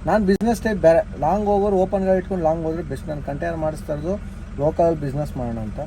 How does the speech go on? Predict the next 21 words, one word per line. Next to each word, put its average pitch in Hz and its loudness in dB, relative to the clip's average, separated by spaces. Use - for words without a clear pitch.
ಅವ್ರು 190 4
ಅದ್ರದ್ದು 180 2
ಲಾಭ 170 4
ನೋಡ್ತಾರೆ, 170 0
ನಾನು 165 -2
ನಮ್ದ್ರಲ್ಲಿ 147 -2
ಲಾಭ 131 2
ನೋಡ್ತೀನಿ. 127 -4
ಎಲ್ಲರೂ 170 0
ಒಂದೇ 165 0
ಥರ 156 -2
ಮಾಡೋಕ್ಕಾಗಲ್ಲ. 123 -2
ಅವ್ರಿಗೆ 185 0
ಅದ್ರ 156 0
ಲಾಭ 165 4
ಹೆಂಗೆ 170 2
ಮಾಡಬೇಕು 170 0
ಅಂತ 151 -6
ಗೊತ್ತಿಲ್ಲ, 190 -6
ಅವ್ರು 160 -2
ಹೋಗ್ಲಿ. 139 -4